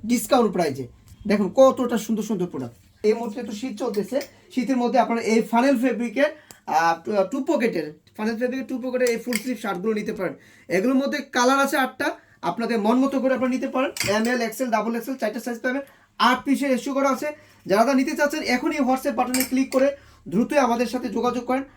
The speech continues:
আমাদের প্রতিনিধি বসে আছে আপনাদের অর্ডারটা কনফার্ম করার জন্য। মাত্র এক হাজার টাকা অ্যাডভান্স করে আপনারা সারা বাংলাদেশ থেকে মিনিমাম পঞ্চাশ থেকে এক লক্ষ টাকার প্রোডাক্ট পারচেজ করতে পারবেন। এই ফানেল ফেব্রিকের টু পকেটের শার্টগুলোর মধ্যে অনেক কালার আছে, আপনারা দেখতে পাচ্ছেন।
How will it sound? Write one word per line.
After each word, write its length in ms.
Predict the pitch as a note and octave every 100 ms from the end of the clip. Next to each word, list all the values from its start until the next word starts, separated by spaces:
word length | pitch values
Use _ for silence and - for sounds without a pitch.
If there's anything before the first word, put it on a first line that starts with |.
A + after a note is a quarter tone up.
| -
আমাদের 240 | D#3+ F3+ G3
প্রতিনিধি 420 | A#3 A#3+ E4 E4 D4+
বসে 280 | C4+ C4
আছে 300 | B3 G#3+ C#4+ - - _
আপনাদের 640 | E3 F3 A#3 G#3 G3+ D#3+ -
অর্ডারটা 420 | G#3 A#3+ B3 B3
কনফার্ম 380 | A3 G3 G#3+ G#3
করার 240 | G3+ F3+
জন্য। 220 | D#3 C3+ B2+ _ _
মাত্র 340 | G3+ B3 - D#4
এক 140 | C#4+
হাজার 180 | C#4+ D4
টাকা 200 | D4+ C#4+
অ্যাডভান্স 340 | A3 C#4 C4
করে 340 | A#3 A3 C#4 - _
আপনারা 500 | G3+ G#3+ B3+ A#3 A3 -
সারা 240 | A3 A#3
বাংলাদেশ 540 | A#3 C4 D4 C4+ C4 -
থেকে 300 | A#3+ B3+ C#4+ - -
মিনিমাম 480 | A#3+ D#4 C#4+ A3 G3+
পঞ্চাশ 420 | A#3+ C4 G#3+ C#4+
থেকে 240 | - C#4+ C#4+
এক 360 | G#3+ A3 A#3
লক্ষ 260 | A#3+ A#3+ -
টাকার 260 | D4 C#4 A#3
প্রোডাক্ট 260 | A#3+ G#3+
পারচেজ 300 | G#3+ G#3 G#3
করতে 220 | G#3+ F#3
পারবেন। 320 | F3 F3+ D3+ C#3+ _ _
এই 120 | - G3+
ফানেল 320 | G#3+ A#3 A#3
ফেব্রিকের 460 | C#4 C4 C4+ C#4 C#4
টু 80 | C#4
পকেটের 300 | C#4 C4+ C4+
শার্টগুলোর 380 | A#3+ G#3+ C4
মধ্যে 160 | B3+ B3
অনেক 240 | A#3 B3
কালার 200 | B3+ B3+
আছে, 140 | B3 C4
আপনারা 160 | B3+
দেখতে 220 | A3+ - A#3+
পাচ্ছেন। 260 | A3+ C#4